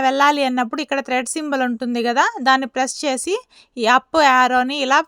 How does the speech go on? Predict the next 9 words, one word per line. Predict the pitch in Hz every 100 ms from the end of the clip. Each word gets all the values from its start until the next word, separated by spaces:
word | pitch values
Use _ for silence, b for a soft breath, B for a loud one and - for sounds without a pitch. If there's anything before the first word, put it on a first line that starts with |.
| -
ప్రెస్ | 254 - 294
చేసినట్లయితే | 277 - 240 - 233 226 302 466 _ b b 247
నీడిల్ | 294 294 269
అనేది | 254 254 311
కొంచెం | 269 254 311 302
పైకి | 247 247 254
అనేది | 240 262 247
వెళ్తుందండి. | 233 226 254 240 226 226 359 453 b b b 269
ఇక్కడికైతే | 302 285 262 262